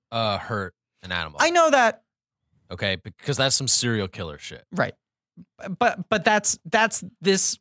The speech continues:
Speaker 2: relationship, right?
Speaker 1: Yeah.
Speaker 2: Is, uh, the, the dog being kinda terrified of this boy who looks a little satanic.
Speaker 1: Yeah.
Speaker 2: Um,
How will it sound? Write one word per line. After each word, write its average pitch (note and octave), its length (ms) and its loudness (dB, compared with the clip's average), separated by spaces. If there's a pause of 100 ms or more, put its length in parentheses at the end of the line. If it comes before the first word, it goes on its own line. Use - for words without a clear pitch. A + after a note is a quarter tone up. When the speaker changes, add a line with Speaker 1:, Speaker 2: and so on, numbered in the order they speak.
Speaker 2:
relationship, D#3+ 800 0
right? D#3+ 340 2 (100)
Speaker 1:
Yeah. F2 160 -10 (360)
Speaker 2:
Is, D3+ 680 2
uh, C3 500 2
the, C#3+ 540 0
the C3+ 120 2
dog C3+ 240 4
being B2 120 2
kinda A#2 200 -2
terrified A#2 340 -6
of C3 80 -8
this - 100 -6
boy A#2+ 240 -8
who C3 120 -4
looks C#3 300 0
a D3 40 0
little A#2+ 240 0
satanic. - 580 -10 (240)
Speaker 1:
Yeah. C#3 720 -2
Speaker 2:
Um, B2+ 300 -4